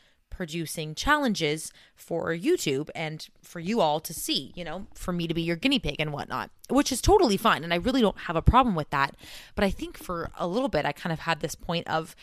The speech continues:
"Hey, I'm doing so many challenges that are ultimately for you all, my subscribers.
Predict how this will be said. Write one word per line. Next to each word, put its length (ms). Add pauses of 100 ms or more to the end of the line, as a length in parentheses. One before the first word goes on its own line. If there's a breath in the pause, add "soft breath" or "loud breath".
(220 loud breath)
"Hey, 340
I'm 140
doing 240
so 260
many 220
challenges 840 (400 loud breath)
that 320
are 200
ultimately 540
for 540 (320)
you 280
all, 220
my 180
subscribers. 840